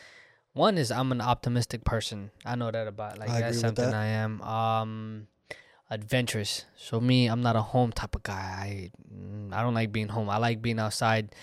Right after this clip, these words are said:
Speaker 1: nature, discovering things, talk to people. That's the type of person I am.
Speaker 2: Mm.
Speaker 1: Number three, I would say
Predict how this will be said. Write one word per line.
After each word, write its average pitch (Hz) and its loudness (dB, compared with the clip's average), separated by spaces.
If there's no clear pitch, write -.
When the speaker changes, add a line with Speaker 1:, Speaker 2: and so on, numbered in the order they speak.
Speaker 1:
nature, 113 2
discovering 123 4
things, 117 0
talk 110 0
to 123 -4
people. 117 0
That's 127 4
the 123 -2
type 110 -2
of 104 -4
person 104 0
I 101 -2
am. 107 -2
Speaker 2:
Mm. 123 0
Speaker 1:
Number 113 -4
three, 147 8
I 117 6
would 135 2
say 101 0